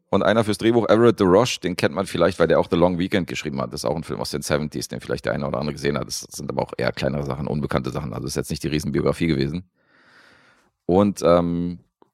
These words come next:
es geht um die Studentin Jane Chase.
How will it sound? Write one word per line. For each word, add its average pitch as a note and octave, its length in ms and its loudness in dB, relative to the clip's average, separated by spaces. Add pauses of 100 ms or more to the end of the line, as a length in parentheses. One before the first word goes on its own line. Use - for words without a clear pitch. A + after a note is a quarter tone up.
(540)
es - 160 -2
geht C#3 160 0
um C3 80 2
die A#2 80 2
Studentin A2 440 0
Jane G#2+ 280 4
Chase. - 540 0